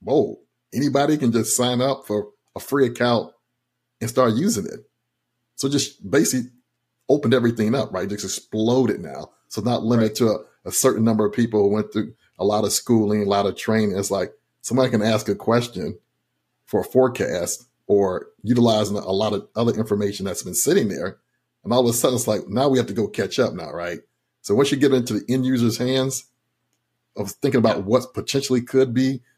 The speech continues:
Speaker 1: used, uh, to help our work, uh, speed up our operations, you know, uh, increase efficiency. Now all of a sudden, you got a C I O and his team gotta come back and say, "You know what? Whoa, let me make sure and find out what we can do and get on top of this."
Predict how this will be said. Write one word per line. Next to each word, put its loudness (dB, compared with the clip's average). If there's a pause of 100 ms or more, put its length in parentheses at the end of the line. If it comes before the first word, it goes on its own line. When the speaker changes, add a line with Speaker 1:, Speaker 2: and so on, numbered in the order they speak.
Speaker 1:
used, 0
uh, 0
to -2
help -2
our -2
work, 4 (420)
uh, -8
speed -2
up 0
our -2
operations, 0
you -6
know, -8 (340)
uh, -6
increase 0
efficiency. 0
Now 0
all 4
of 2
a -2
sudden, -2
you 0
got 2
a -4 (200)
C 0
I 4
O 4
and -4
his -6
team -4
gotta -2
come -4
back -2
and -6
say, -4
"You -2
know -2
what? 0 (260)
Whoa, 2 (800)
let -2
me 2
make 2
sure 2
and 0
find 2
out 0
what 0
we 0
can -4
do 0
and -6
get 0
on -4
top 0
of -8
this." -4